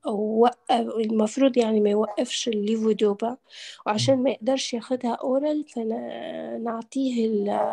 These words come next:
Speaker 1: الدوبامين أجونست باتشز عشان نمنع الأكيوت ديستونيا.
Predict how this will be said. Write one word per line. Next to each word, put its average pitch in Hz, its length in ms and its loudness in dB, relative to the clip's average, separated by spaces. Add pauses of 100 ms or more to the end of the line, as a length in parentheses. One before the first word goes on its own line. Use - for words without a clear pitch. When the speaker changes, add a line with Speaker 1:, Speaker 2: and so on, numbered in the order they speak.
(600)
Speaker 1:
الدوبامين 226 520 6
أجونست 233 500 2
باتشز - 640 -6 (600)
عشان 240 340 2
نمنع 247 460 4
الأكيوت 214 480 -2
ديستونيا. 190 840 -6